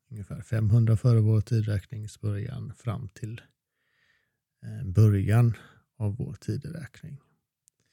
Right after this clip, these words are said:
Och sen därefter så kommer det som vi kallar för romersk järnålder, och det,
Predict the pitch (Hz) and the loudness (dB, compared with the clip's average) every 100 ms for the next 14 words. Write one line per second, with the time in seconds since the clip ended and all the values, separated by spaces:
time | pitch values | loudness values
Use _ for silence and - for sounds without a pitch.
0 | _ _ _ _ 117 - 113 107 107 101 | _ _ _ _ -4 -2 -2 -2 -2 -2
1 | 104 104 - 104 107 - 107 117 110 110 | -2 -4 -6 -6 -6 -6 -8 -6 -8 -8
2 | - 104 190 _ _ _ 120 104 - 101 | -10 -12 -14 _ _ _ -18 -14 -8 -6
3 | 98 107 101 104 117 110 107 - 110 101 | -6 -4 2 8 8 8 2 0 -4 -4
4 | 131 - - - 123 - _ _ 147 - | -6 -10 -12 -14 -16 -20 _ _ -20 -12
5 | - - | -10 -8